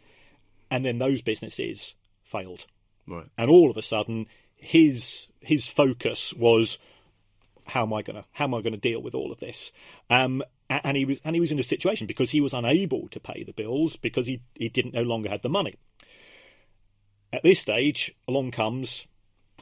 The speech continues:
Speaker 1: Steve Dale, S D two, and he buys the club for a pound.
Speaker 2: Right. Now, again, uh, the E F, we will talk about the E F L, and they were very defensive about this. To me,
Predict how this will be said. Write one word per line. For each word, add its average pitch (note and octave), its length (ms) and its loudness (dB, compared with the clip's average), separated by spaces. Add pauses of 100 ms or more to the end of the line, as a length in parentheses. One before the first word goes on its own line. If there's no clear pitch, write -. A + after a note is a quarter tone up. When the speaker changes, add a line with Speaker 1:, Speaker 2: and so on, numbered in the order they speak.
(160)
Speaker 1:
Steve A2+ 260 -2
Dale, F#2+ 300 -2
S A#2+ 160 -6
D A2 160 -2
two, G#2 260 -4 (580)
and A#2+ 120 -6
he B2 80 -6
buys C3+ 500 -4
the A#2 80 -6
club G2+ 400 -8
for G2+ 220 -6
a - 20 -8
pound. F#2 460 -16 (1400)
Speaker 2:
Right. G#2 280 -2 (140)
Now, B2 360 0
again, C3+ 480 2 (1200)
uh, - 60 -16 (420)
the C3+ 200 2
E C#3 100 6
F, A#2+ 180 0
we C3+ 100 4
will B2+ 120 4
talk C#3+ 180 4
about A#2 160 0
the A#2 140 0
E G2 100 2
F F2+ 120 -4
L, G#2 260 -2
and G#2 100 -10
they G#2+ 100 0
were G#2 80 2
very G2+ 220 2
defensive F#2+ 460 -8
about F#2 160 -8
this. F#2+ 120 -10 (1000)
To D3+ 120 0
me, D3+ 500 4